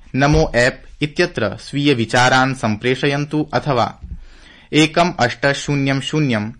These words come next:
एकम् एकं सप्त अष्ट शून्यं शून्यं इत्यत्र स्वीयसन्देशं समङ्कित्वा प्रेषयन्तु। घातकशस्त्राणाम् आपूर्तिसम्बद्धे खालिस्तानी आतङ्कवादी लखबीर सिंह सिद्धू लांडा इत्येषः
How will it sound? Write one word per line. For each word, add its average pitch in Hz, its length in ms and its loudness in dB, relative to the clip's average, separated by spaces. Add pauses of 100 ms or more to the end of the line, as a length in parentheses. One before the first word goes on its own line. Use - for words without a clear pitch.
(140)
एकम् 156 400 2
एकं 123 380 0 (300)
सप्त 175 360 0
अष्ट 139 560 0
शून्यं 131 420 0
शून्यं 123 480 -2 (160)
इत्यत्र 135 580 -2 (360)
स्वीयसन्देशं 143 1120 0 (560)
समङ्कित्वा 147 680 2
प्रेषयन्तु। 110 680 -4 (1600)
घातकशस्त्राणाम् 131 1120 2 (100)
आपूर्तिसम्बद्धे 123 1120 0 (600)
खालिस्तानी 170 640 2
आतङ्कवादी 127 840 2
लखबीर 123 460 0
सिंह 120 280 0
सिद्धू 123 460 -4
लांडा 107 400 2
इत्येषः 123 800 0